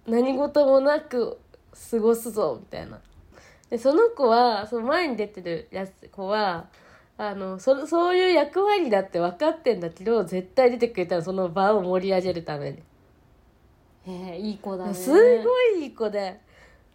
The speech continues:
Speaker 1: だけど、
Speaker 2: うん。
Speaker 1: そうやって派手に動くほ-、子の方が、しかもなんか、その子はめちゃくちゃ気配りで優しいのに、なんか、
Speaker 2: うん。
Speaker 1: そういうのに慣れたやつだみたいな、また目で見られるわけで。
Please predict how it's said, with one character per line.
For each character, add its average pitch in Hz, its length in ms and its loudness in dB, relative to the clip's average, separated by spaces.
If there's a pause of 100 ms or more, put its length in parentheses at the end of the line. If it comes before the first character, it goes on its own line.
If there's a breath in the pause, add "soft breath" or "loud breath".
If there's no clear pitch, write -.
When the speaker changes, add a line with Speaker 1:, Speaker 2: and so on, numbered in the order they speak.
(260)
Speaker 1:
だ 415 180 4
け 330 160 0
ど、 262 380 4
Speaker 2:
う - 40 -12
ん。 - 20 -16
Speaker 1:
そ 370 100 0
う 403 40 2
や 415 40 0
っ - 20 -18
て 339 80 -4
派 294 220 0 (140)
手 370 60 -2
に 254 120 -4
動 277 120 -6
く 247 240 -8
ほ-、 214 180 -6 (240)
子 233 160 -10
の 226 140 -4
方 240 260 -4
が、 214 420 -4
し - 160 -20
か 494 200 2
も 247 120 4
な 240 200 2
ん 247 60 -8
か、 196 360 -2
そ 320 140 -2
の 523 140 8
子 330 180 -2
は 202 120 4
め 190 180 -2
ち 233 120 -2
ゃ 508 60 6
く 480 200 0
ち 453 60 0
ゃ 427 60 -2
気 - 180 -20 (180)
配 415 140 -2
り 262 140 -8
で 202 60 -8
優 202 140 -4
し 285 400 -2
い 262 40 -8
の 214 120 -6
に、 220 400 -8 (680 soft breath)
な 277 160 2
ん 269 120 0
か、 233 100 2
Speaker 2:
う 240 100 -2
ん。 - 120 -16 (840)
Speaker 1:
そ 339 220 2
う 349 60 2
い 349 100 2
う 339 60 2
の 262 120 2
に 190 140 -2
慣 254 120 2
れ 320 140 0
た 240 180 0
や 190 160 2
つ 190 160 -10
だ 165 120 -4
み 160 160 -8
た 160 100 -10
い 151 80 -10
な、 151 100 -10
ま 180 280 -4
た 220 120 4
目 220 160 4
で 196 140 2
見 180 120 -2
ら 196 120 4
れ 196 100 4
る 180 120 2
わ 160 140 -4
け 156 140 -12
で。 147 240 -12